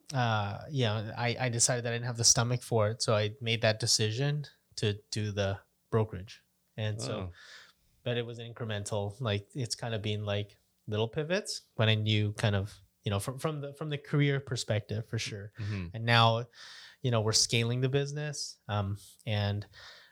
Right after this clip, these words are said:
Speaker 1: uh, we wanna offer better services to people. We wanna, like, uh, help more people, um, and that kind of, you know, and now it's just making those, those right decisions, um,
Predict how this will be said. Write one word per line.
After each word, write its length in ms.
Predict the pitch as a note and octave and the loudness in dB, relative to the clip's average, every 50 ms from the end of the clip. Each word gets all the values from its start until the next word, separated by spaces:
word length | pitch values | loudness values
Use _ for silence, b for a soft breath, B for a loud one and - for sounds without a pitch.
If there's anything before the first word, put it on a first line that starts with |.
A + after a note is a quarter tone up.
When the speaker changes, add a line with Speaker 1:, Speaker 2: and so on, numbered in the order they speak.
| b - | b -6
Speaker 1:
uh, 200 | G#2 G2+ G#2 G2+ G#2 | -4 -2 -2 -2 -2
we 80 | A#2 | -2
wanna 200 | A2 G#2+ G#2+ G#2 | 0 0 0 0
offer 240 | F#2 G#2+ G#2+ - - G#2 | 0 0 -2 0 -2 0
better 220 | - A2 G#2 A2 | 2 4 4 6
services 800 | - - - A#2 A2 A2+ B2+ A#2+ - - C3 C3+ C3+ C3 C3 - | 4 6 4 4 4 4 6 6 6 6 4 2 4 4 4 2
to 100 | - C3+ | 2 0
people. 480 | - - C#3 B2+ - C3+ C3 C3+ C3 A#2 | -6 -6 -6 -4 -2 -2 -2 -2 -2 -6
We 60 | G#2+ | -10
wanna, 240 | G2+ G2+ G2+ G2+ G2+ | -10 -10 -8 -8 -6
like, 200 | G2+ F#2+ G2 G2 - _ _ _ _ _ _ _ _ - | -6 -6 -8 -8 -12 _ _ _ _ _ _ _ _ -6
uh, 200 | - G#2 G2+ G2 | -2 0 0 0
help 300 | F#2+ - - B2 A#2+ A#2+ | 0 4 4 4 4 4
more 320 | B2 A#2 A2+ A2+ A#2+ C3 C3 | 0 -4 2 4 4 4 4
people, 520 | - D3+ D#3+ D3+ - D#3 D#3 D#3+ E3 B B B B B B B B B B | 2 -2 -2 0 0 0 0 0 -4 B B B B B B B B B B
um, 240 | B2 A#2 A2+ A2+ A2 | 0 0 0 0 0
and 160 | A2+ A2+ A2+ | -4 -2 0
that 160 | A2 A2 - | 0 0 0
kind 200 | - C3+ B2 A2 | 2 2 2 4
of, 220 | G#2+ G2+ G2+ - - - _ _ _ - | 2 0 -2 -6 -16 -20 _ _ _ -4
you 80 | - C#3 | -2 0
know, 160 | B2 B2 C#3 | 0 2 2
and 100 | D#3 D3 | 2 4
now 120 | C#3+ C#3 C3+ | 4 4 2
it's 120 | C3+ - | 2 -2
just 180 | - C#3 - - | -4 -4 -4 -2
making 300 | C3 B2+ - - C3 B2 | -4 -6 -2 -2 -2 0
those, 320 | B2 A#2+ A#2 A#2 B2+ D3 - | 0 -2 -2 -6 -12 -10 -4
those 320 | C3 A#2+ A#2+ A#2 - D#3 - _ - | -2 0 2 2 0 0 -2 _ 0
right 260 | A#2+ A2+ A2+ A2+ - - | 0 0 0 0 -8 -6
decisions, 840 | - A#2+ - - A2+ A2 A2+ A#2+ A#2+ A#2+ B2 A#2 - - - - - | 0 0 2 2 2 0 0 -2 -2 -2 0 0 2 2 2 0 0
um, 420 | - A2 G#2 G#2 G#2 G2+ G#2 G#2 | 2 2 2 2 2 0 -2 -4